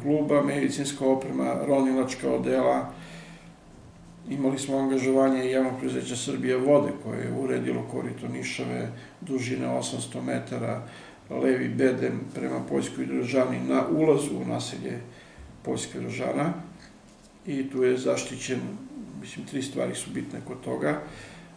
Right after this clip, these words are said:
E, jeste zaštićen jedan atarski put koji dalje svoju funkciju obavljao, zaštićeno je poljoprivredno zemljište s-, vlasnika i zaštićeno je dalja opasnost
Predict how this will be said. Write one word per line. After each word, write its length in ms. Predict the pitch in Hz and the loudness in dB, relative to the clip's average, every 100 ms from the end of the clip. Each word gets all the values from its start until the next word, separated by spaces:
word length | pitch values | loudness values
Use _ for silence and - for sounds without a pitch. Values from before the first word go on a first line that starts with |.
| - | -10
E, 60 | 123 120 | -6 0
jeste 300 | 131 131 131 | 0 0 0
zaštićen 580 | 127 123 - - 127 127 | 0 0 -2 -6 -4 -2
jedan 280 | 127 127 | -2 0
atarski 400 | - - - - - - | -2 -2 -6 -8 -6 -2
put 160 | 131 - | -2 -4
koji 140 | - 120 | -6 -4
dalje 280 | 123 123 - - - - | -2 -4 -6 -8 -10 -14
svoju 280 | - 65 62 | -6 -2 -2
funkciju 520 | - - 127 - - - - - - - - - - | -2 -2 -2 -4 -6 -8 -14 -20 -20 -20 -20 -14 -8
obavljao, 500 | 131 120 - 151 190 - - - - - - | -2 -2 0 0 0 -6 -14 -20 -20 -20 -12
zaštićeno 680 | 131 135 135 135 113 131 131 | -4 -2 -2 -4 -6 -4 -2
je 100 | 127 | -4
poljoprivredno 520 | - - - 65 64 62 | -4 -6 0 0 2 0
zemljište 560 | 64 65 65 117 - | 0 0 -2 -6 -8
s-, 160 | - - 131 | -10 -8 -6
vlasnika 600 | 123 120 - 156 - 175 175 - - | -2 -2 -2 -4 0 0 -2 -10 -8
i 140 | 170 170 | -2 0
zaštićeno 760 | - 165 165 - - 175 156 | 2 2 0 -4 -4 -2 2
je 100 | 147 | 2
dalja 340 | 131 143 147 135 | 4 4 6 4
opasnost 680 | - 139 143 - 147 147 | 4 2 2 2 -2 -4